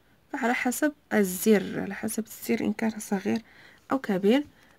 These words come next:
أنا سأستخدم هذا الأزرار، هذا النوع من الأزرار، هذه، يعني هذا ال-، النوع من الأزرار أنا يعجبني صراحة في البلايز، خاصة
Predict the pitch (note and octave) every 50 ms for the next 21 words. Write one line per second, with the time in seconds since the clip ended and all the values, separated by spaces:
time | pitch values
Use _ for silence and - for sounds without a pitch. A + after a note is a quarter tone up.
0 | _ - D4+ D4+ D4 C#4+ D4 D#4 D#4 - - - B3 - - - - A#3+ - -
1 | G3+ G#3 A#3+ C4+ C#4 - - G#3+ A#3 B3+ B3 A3 G#3 - F#3+ F#3+ G3 F#3 F#3 F#3+
2 | A3 G#3+ G#3+ F#3 G#3 F#3+ F#3 F#3+ F#3+ G3 G3+ A3+ - G3 - G3 F#3+ F#3 G3 A#3
3 | - _ _ _ _ _ _ _ _ _ _ _ _ _ _ _ _ - G#3 G3
4 | F#3+ F#3+ G3 A#3 C#4 D4 - _ _ _ _ _ _ _ _ _ _ _ _ _
5 | _ _ _ _ _ _ _ _ _ _ _ _ _ _ _ _ _ _ _ _
6 | _ _ _ _ _ _ _ _ _ _ _ _ _ _ _ _ _ - - _
7 | _ _ - A#3 G#3 G#3 G#3+ A#3 A#3+ A3 A3 A3 G#3+ G#3+ G#3+ G#3+ - - G#3+ G#3+
8 | G#3 G#3 G#3+ A#3 C4 B3 A3+ G#3+ G#3+ A3 - G3 G3+ G#3+ B3 C4+ C#4 - A#3+ A3
9 | A3 A#3 A3 G3+ G3 - A#3 A#3 A#3+ A3+ A3+ A3 - A3+ A3 G#3 - B3+ B3 -
10 | A#3 A#3 - - A3 G#3+ - G#3+ G#3 G#3+ G#3 G3 G3 A3 C4 C#4 - - - -
11 | - - - - - - _ _ _ _ _ _ _ _ _ _ _ _ _ _
12 | _ _ - _ _ _ _ _ _ _ _ _ _ _ _ _ _ _ _ _
13 | _ _ _ _ _ _ _ _ _ _ - - - F4+ E4+ - - A#3+ - -
14 | C4+ D#4